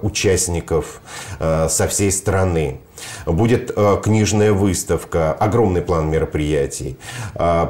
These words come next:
проекты "Кремлевские вечера", "Славянский хоровод". Этот перечень, он огромен. Очень важно, что в этом ряду, э, в этом году у нас продолжение проекта "в сторону Тарковского". И четвёртого апреля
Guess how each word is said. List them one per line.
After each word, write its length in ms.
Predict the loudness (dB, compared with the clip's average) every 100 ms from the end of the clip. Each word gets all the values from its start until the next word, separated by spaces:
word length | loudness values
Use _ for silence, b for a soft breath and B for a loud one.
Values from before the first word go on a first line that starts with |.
| 0
проекты 520 | 2 4 4 2 0
"Кремлевские 720 | 2 2 4 4 2 -2 0
вечера", 600 | 0 -2 0 0 0 -2 -2
"Славянский 760 | 0 2 4 2 0 -2 -4
хоровод". 600 | -2 -2 0 0 -2 -2 B B
Этот 340 | 2 2 0 0
перечень, 600 | 2 4 2 0 0 2
он 200 | 2 4
огромен. 720 | 2 4 4 4 2 -2 -6 -10 B B -4
Очень 320 | 0 4 4 4
важно, 480 | 4 4 4 2
что 280 | 0 2 2
в 100 | 4
этом 300 | 4 4 4
ряду, 600 | 4 2 2 4 4 4 2 0
э, 160 | 2
в 100 | 2
этом 240 | 2 2 2
году 440 | 2 2 2 2
у 80 | 2
нас 200 | 2 0
продолжение 580 | 0 2 2 2 2 0
проекта 720 | 2 2 2 0 0 2 2
"в 40 | 0
сторону 440 | 0 2 4 2
Тарковского". 880 | 0 -2 0 -2 -2 -4 -4 -2 0
И 80 | -2
четвёртого 560 | -4 0 0 0 0
апреля 580 | 0 0 0 2 0